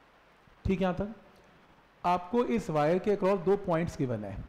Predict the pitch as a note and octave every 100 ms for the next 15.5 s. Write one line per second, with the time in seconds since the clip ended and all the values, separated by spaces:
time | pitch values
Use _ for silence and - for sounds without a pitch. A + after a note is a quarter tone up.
0 | - E3 E3+ F#3 F3+ D3+ D3 F3 F#3+ G#3+
1 | F#3 E3+ E3 D#3+ B2+ G#2+ F2 D#2 E2+ -
2 | - _ _ - - - - G#3 F#3+ F#3
3 | D3+ F#3 F3+ A3 A3+ F#3 E3+ F#3 G#3 G3+
4 | G#3+ G3 F#3+ F#3 G3 F#3+ F3+ F#3+ F#3+ F#3+
5 | G3 F#3+ E3 D3+ C3+ A#2+ F2+ E2 F2+ -
6 | - - _ _ _ _ D3 D#3 F3 G3
7 | G3 G#3 F#3+ E3+ B2+ G#2+ F#2 E2 - -
8 | - - - _ - _ _ G#3+ A#3+ A#3
9 | F#3+ G#3 A3 B3 B3 F#3+ G3 A#3 A#3 F3
10 | F#3+ G#3 E3+ F3 G3+ G#3+ G3 F#3 G#3+ F#3
11 | D3 E3 - A3 A3 F#3+ E3+ D3+ D#3 D3+
12 | B2+ - G#3 - G#3 G3 E3+ B2+ A#2+ -
13 | C3+ E3+ G#3+ F3 D#3 D#3 A3 G#3 G3+ A3+
14 | G#3+ - F3+ - G#3+ G#3 F3+ G3+ F#3+ G#3+
15 | A#3 A#3 G3 B2 -